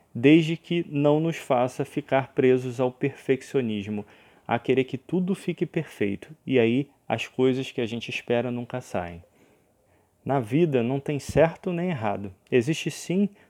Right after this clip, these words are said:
o que cabe pra esse momento, e o que nossa escolha pode agregar ou desagregar na nossa própria vida. A mente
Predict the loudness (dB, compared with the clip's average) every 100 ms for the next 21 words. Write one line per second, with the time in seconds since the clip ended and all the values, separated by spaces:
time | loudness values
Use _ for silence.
0 | -6 -2 0 -2 2 4 4 2 -2 0
1 | 2 0 -2 -6 -4 -4 -6 -10 _ _
2 | _ _ -2 0 0 -2 0 2 4 2
3 | 0 -4 -8 -2 2 2 2 0 2 2
4 | 2 2 0 0 -6 _ -2 0 2 0
5 | 2 2 2 2 0 0 -2 -4 -4 -4
6 | -2 0 -2 -2 -4 -6 -12 _ _ _
7 | _ -2 0 2 2 0 -4 -14